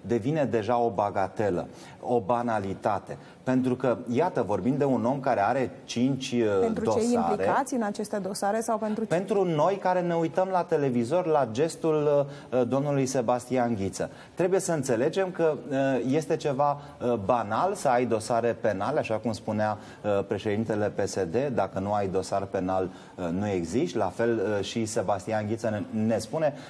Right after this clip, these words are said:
Speaker 1: „Am cinci dosare, dar, uh, sunt atât de puțin importante aceste dosare, încât, iată, îmi permit să mai plusez cu unul, să mă auto, uh, să mă autodenunț.” Rezultă cumva că, uh,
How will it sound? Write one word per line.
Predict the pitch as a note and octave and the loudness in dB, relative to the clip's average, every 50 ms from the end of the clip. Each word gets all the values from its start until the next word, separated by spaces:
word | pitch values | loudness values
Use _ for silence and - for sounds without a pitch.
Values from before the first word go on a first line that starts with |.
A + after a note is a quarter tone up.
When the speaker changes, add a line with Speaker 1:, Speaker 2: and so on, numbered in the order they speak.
| - - - - | -16 -16 -12 -6
Speaker 1:
„Am | - B2+ C3+ E3 E3 | -2 0 0 0 0
cinci | C#3 - - D#3+ F3 F3 D3 | -2 -2 -2 -2 0 0 0
dosare, | C3+ C3+ A#2+ B2+ - F3 F3 D#3+ | 0 0 0 0 0 0 2 2
dar, | C3+ C3 - C3 | 2 2 2 2
uh, | D#3+ - - - - - A#2 A2+ | 0 -4 -10 -12 -6 -4 -4 -2
sunt | A#2+ - D#3+ E3 D#3 | -2 -2 -2 0 0
atât | E3 D3 D3 G3+ A3 F#3+ | 2 0 0 0 -2 0
de | G#3+ | -2
puțin | G3 G#3 F3 D#3 - F#3 F#3+ | 0 0 -4 -4 -2 -2 -2
importante | F3+ E3 C#3 D3+ C#3+ C3+ - D#3+ E3 D#3 D3+ | -2 -2 0 -2 -2 0 -2 -4 -2 -2 -4
aceste | C3+ - D3+ C#3 D3 D#3 | -2 -2 -2 -2 -2 -2
dosare, | B2+ A2+ A#2 A2+ G2+ - - D3+ D#3+ D#3+ E3 D#3+ - - - - - | 0 0 0 0 0 -2 -2 -2 0 2 0 0 -2 -6 -12 -6 -4
încât, | C#3 D#3 - - E3+ C3+ | -4 -2 0 0 -2 0
iată, | C#3+ D#3+ F3 F3 F3 - | 2 2 2 2 2 0
îmi | E3+ D#3+ | -2 -2
permit | C#3 - D#3 D3 D3 D#3+ E3+ D#3+ D#3+ | 0 0 0 2 2 0 -2 -2 -2
să | - D#3 | -2 -2
mai | D3+ C#3+ C#3 C#3 B2 | 0 2 2 2 0
plusez | B2+ - A#2 A#2 A#2 A2 - - C3+ C3 C3 - - | 0 0 0 2 2 0 0 0 -2 -2 -2 -4 -2
cu | B2 | 0
unul, | A#2+ A2+ A2+ A2 G#2 F#2 | 0 2 2 0 0 -2
să | - - A#2+ | -4 -2 -2
mă | A2+ A2 A2+ | 0 2 2
auto, | A#2+ C3+ D3+ D#3+ - D#3 C#3+ C3 - - - - - - | 2 2 0 0 0 0 0 0 -2 -6 -12 -18 -14 -6
uh, | - A2+ | -2 -2
să | A2+ - - C3+ | -2 0 0 2
mă | C3+ C3+ | 2 4
autodenunț.” | C#3 C#3+ C#3+ C#3+ D3 C3 A2 A#2+ B2 A#2+ B2+ B2 G#2+ F#2+ F2+ - - - - - - | 4 2 2 0 0 0 2 2 2 4 4 2 2 0 -4 -6 -10 -14 -16 -14 -4
Rezultă | - C3 C#3+ C#3 E3+ G3+ G3+ G3 G3 | 0 0 0 2 0 0 0 0 0
cumva | F#3 - F3 E3 D3+ D#3 F3 F3 | 0 0 -2 -2 0 0 0 0
că, | E3+ - F3 E3 E3 D3 B2 G#2+ | 0 2 2 4 4 2 0 0
uh, | B2+ | 2